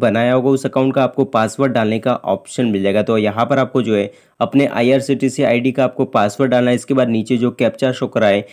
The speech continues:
वो कैप्चा यहाँ पर आपको फिल कर लेना है। इसके बाद सबमिट ऑप्शन पर आपको क्लिक करना है और इस पर क्लिक करने के बाद आपका टिकट यहाँ पर जो है कन्फर्म हो जाएगा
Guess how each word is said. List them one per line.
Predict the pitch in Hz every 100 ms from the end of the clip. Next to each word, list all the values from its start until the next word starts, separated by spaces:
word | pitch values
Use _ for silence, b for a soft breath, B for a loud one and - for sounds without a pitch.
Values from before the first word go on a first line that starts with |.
| B -
वो | 127
कैप्चा | - 131 - 156
यहाँ | 143 127
पर | 139
आपको | 135 -
फिल | 135 - 143
कर | 139
लेना | 127
है। | 127
इसके | 123 143
बाद | 135 135
सबमिट | - 107 139 131
ऑप्शन | 120 - - 120
पर | 139
आपको | 127 - 143
क्लिक | - 113 98
करना | 107
है | 110
और | 113
इस |
पर | - 151
क्लिक | 147 139
करने | 131
के | 123 104
बाद | 107 107 b b -
आपका | 120 151
टिकट | 143 143 135 147
यहाँ | 131 117
पर | 135
जो | 113 135
है | 127
कन्फर्म | - 113 110 - 127 139 139 -
हो | 104
जाएगा | 104 104 104